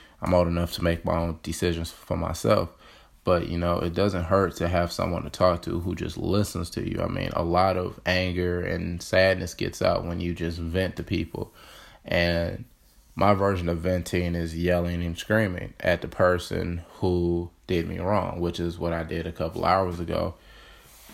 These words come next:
And I don't feel any better about it, which is why my mother probably suggested therapy. Um,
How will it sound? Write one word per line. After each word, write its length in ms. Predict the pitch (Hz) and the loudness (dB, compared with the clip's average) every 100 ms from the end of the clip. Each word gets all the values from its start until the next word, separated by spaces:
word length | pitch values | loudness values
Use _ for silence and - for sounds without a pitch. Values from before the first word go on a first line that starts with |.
| - | 0
And 400 | 92 90 85 - | 2 2 0 0
I 120 | - 80 | 2 2
don't 300 | 78 87 82 | 2 -2 0
feel 200 | 82 82 | 0 0
any 140 | 82 | 0
better 300 | 82 98 90 | 2 4 4
about 260 | 85 87 87 | 0 -2 -4
it, 120 | - | -4
which 200 | 90 90 | -6 -4
is 80 | 87 | -4
why 160 | 85 | -2
my 120 | 87 | -2
mother 300 | 85 85 85 | -2 -2 -2
probably 380 | 85 92 87 90 | -2 -2 -2 -4
suggested 500 | 82 - 87 85 - | -6 -6 -4 -4 -4
therapy. 540 | - 95 95 - 92 - - - - | -2 -2 -2 -4 -8 -10 -18 -20 -4
Um, 540 | 87 87 85 85 87 | -2 0 -2 -4 -6